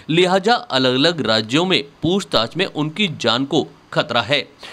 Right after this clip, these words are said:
ऐसे में अलग-अलग राज्यों में जांच में सहयोग के लिए जा पाना संभव नहीं है। उन्होंने सुप्रीम कोर्ट से मांग की है कि अलग-अलग राज्यों में दर्ज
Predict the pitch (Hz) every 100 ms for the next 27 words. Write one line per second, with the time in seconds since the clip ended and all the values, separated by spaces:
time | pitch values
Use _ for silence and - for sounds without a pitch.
0 | - - 175 233 240 - - 131 127 151
1 | 190 120 110 113 147 175 123 117 117 160
2 | 196 170 - 110 110 170 175 151 143 139
3 | 107 - 135 190 117 117 165 185 147 113
4 | 143 139 110 110 120 151 101 - - -
5 | - 160 180 247 269 202 160 202 240 196
6 | 143 139 214 123 107 113 - 127 131 175
7 | - - - - 226 - 151 147 156 208
8 | 214 139 117 117 156 185 185 123 147